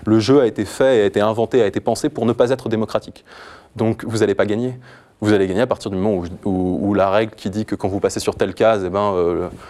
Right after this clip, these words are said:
vous allez en prison et vous, le peuple peut jamais, euh, se prononcer sur rien, et que si le peuple prend une décision qui ne convient pas aux élites, euh, les élites lui referont voter ou,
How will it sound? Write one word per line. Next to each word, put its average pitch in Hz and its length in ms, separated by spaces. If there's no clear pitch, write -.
vous 92 220
allez 92 100
en 87 100
prison 101 420
et 95 80
vous, 87 380
le 90 100
peuple 90 380
peut 95 160
jamais, 98 260
euh, 92 200
se - 120
prononcer - 340
sur - 180
rien, 104 240
et 92 60
que - 100
si - 180
le 113 80
peuple 101 220
prend - 160
une 98 60
décision 98 360
qui 104 140
ne 101 40
convient 95 280
pas 107 100
aux 98 60
élites, 95 340
euh, 87 100
les 90 180
élites 95 220
lui 92 100
referont 95 360
voter 104 460
ou, 90 160